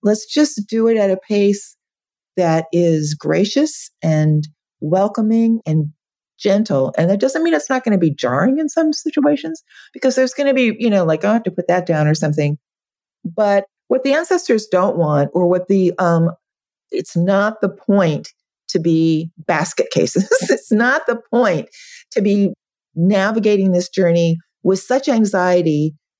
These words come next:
that it's absolute. I mean, yeah, there's gonna be turmoil, that we know that change is happening and good change is happening, and that's important. We're dislodging things that we don't need in our lives anymore, and we're welcoming. So yeah, we're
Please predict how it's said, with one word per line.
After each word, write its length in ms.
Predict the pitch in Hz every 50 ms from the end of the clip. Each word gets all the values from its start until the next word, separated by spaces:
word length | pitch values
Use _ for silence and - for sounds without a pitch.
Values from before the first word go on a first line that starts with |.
| -
that 360 | - 190 185 180 175 170 - -
it's 400 | - 175 165 170 - - - - _ -
absolute. 580 | 190 190 196 196 196 - - 185 185 175 165 165 -
I 60 | 170
mean, 120 | 175 190
yeah, 200 | 240 294 220 143
there's 180 | 139 190 208 -
gonna 160 | - 220 214
be 80 | 202 190
turmoil, 420 | - - 254 220 196 143 135 135 147
that 200 | 156 160 170 196
we 140 | 196 185
know 180 | 165 147 147 151
that 140 | 160 - -
change 240 | - 214 214 196 190
is 100 | - -
happening 320 | 156 143 - 170 165 151
and 100 | 151 165
good 140 | 247 247 -
change 220 | 226 165 160 160
is 100 | 143 -
happening, 300 | 208 143 147 151 151 147
and 100 | 143 147
that's 220 | 151 143 147 - 185
important. 400 | 180 - 233 220 - - 143 139
We're 140 | 147 151 - _ _ - _ -
dislodging 600 | 170 175 170 - 165 156 160 175 170 185 180 175
things 260 | 190 175 170 170 170
that 160 | - 151 147 - -
we 140 | - 170 151
don't 180 | - - 147 -
need 140 | 196 233 233
in 140 | 240 220 214
our 120 | 202 202
lives 240 | 196 190 185 185 -
anymore, 440 | 190 185 190 180 180 175 170 170 170 - - - - -
and 140 | 175 175 175
we're 80 | 165 170
welcoming. 460 | 165 180 202 208 202 190 170 156 151
So 140 | - - 196
yeah, 200 | 226 285 277 214
we're 220 | 160 156 165 165